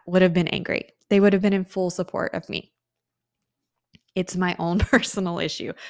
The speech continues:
I want to be clear of that. But I'm doing it. I'm taking a week of being. My older kids are out of school.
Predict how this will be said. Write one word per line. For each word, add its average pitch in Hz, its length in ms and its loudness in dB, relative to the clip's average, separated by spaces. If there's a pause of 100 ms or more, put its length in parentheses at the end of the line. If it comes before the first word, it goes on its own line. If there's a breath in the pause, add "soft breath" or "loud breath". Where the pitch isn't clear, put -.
(120)
I 196 60 -4
want 180 200 2
to 165 40 -2
be 160 100 -2
clear 160 260 -6
of - 80 -12
that. - 220 -10 (1300 loud breath)
But 226 100 0
I'm 226 120 4
doing 240 280 2
it. - 200 -8 (140)
I'm 190 80 0
taking 202 360 -2
a 226 80 2
week 202 200 0
of 180 100 -4
being. 170 400 -4 (380)
My 190 160 -4
older 180 260 0
kids 185 240 -6
are 180 80 -2
out 175 140 -4
of 170 60 -8
school. 220 560 -6